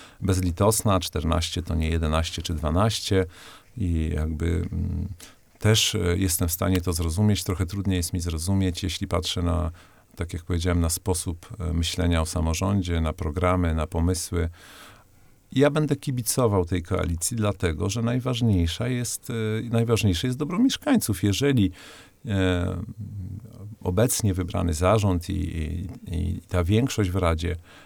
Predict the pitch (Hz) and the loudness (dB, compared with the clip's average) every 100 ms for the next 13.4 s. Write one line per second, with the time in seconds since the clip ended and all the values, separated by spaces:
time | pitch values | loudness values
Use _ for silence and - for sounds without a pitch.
0 | - 98 107 131 - 104 92 90 104 90 | -8 0 2 2 2 2 2 2 2 2
1 | - 98 104 - 98 - 95 - 92 95 | 0 0 0 -2 -6 -4 -6 -6 -4 -2
2 | 90 87 87 90 87 80 85 92 101 87 | 0 0 0 0 0 0 0 2 2 2
3 | 85 82 - 90 90 85 87 87 87 - | 0 -2 -4 -4 -2 -2 -2 -2 -4 -6
4 | 87 82 80 80 95 95 85 - 87 82 | -4 -4 -2 0 0 0 -2 -2 -2 -2
5 | 80 95 92 92 104 - - - _ - | -2 0 4 4 2 -2 -18 -20 _ -12
6 | - 107 104 107 - - 104 98 104 - | -2 0 0 -2 -2 2 4 4 2 2
7 | 95 - 95 92 92 87 92 - - - | -2 -2 0 2 2 4 2 -2 -14 -8
8 | 90 87 87 90 95 92 95 87 - - | -6 -4 -4 -2 -2 0 0 -2 -10 -12
9 | - 107 98 92 92 113 - 87 - 90 | -6 0 2 2 4 2 2 -2 0 4
10 | 95 90 87 85 87 82 90 85 80 120 | 6 6 6 4 2 0 0 0 0 2
11 | 113 90 85 - 80 85 87 90 85 90 | 2 0 -6 -6 -2 2 2 2 0 -2
12 | 95 - - 87 90 85 90 95 101 87 | -2 -6 -6 -8 -6 -2 -2 -2 -2 0
13 | 87 87 92 87 | 0 0 -2 -4